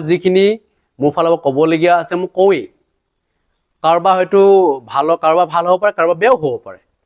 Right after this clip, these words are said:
যিকোনো এটা পইণ্টে ভাল হ'ব, সকলোৱেতো ভাল নহয়, সকলোৱে ভাল কৰিব পৰা কাম কৰিব মই নোৱাৰোঁ।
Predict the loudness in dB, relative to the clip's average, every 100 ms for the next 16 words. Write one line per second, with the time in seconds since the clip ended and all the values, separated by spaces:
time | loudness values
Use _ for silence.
0 | _ _ _ _ -8 -2 0 0 0 0
1 | 2 0 0 -2 -4 -6 -14 _ _ _
2 | _ _ _ -4 -2 0 -2 0 0 0
3 | -2 -4 0 0 0 -4 -2 -2 0 0
4 | -2 -6 -4 -4 -4 -6 -6 -8 -10